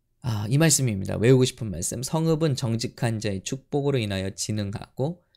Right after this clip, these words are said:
악한 자의 입으로 말미암아 무너지느니라." 예,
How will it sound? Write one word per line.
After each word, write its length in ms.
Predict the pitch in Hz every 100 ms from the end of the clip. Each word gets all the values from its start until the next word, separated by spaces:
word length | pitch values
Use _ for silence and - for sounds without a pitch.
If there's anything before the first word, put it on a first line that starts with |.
| _ _ _
악한 480 | 101 - - 123 117
자의 300 | 117 110 107
입으로 480 | 110 107 110 104
말미암아 840 | 117 98 92 92 90 90 110 131 -
무너지느니라." 1300 | 120 113 113 127 127 131 107 98 - - - - - - - - 143 _ - 123 135 135 _ _ _ _ _ _ _ _ _ _ _ _ - - - - _ _ -
예, 240 | 98 90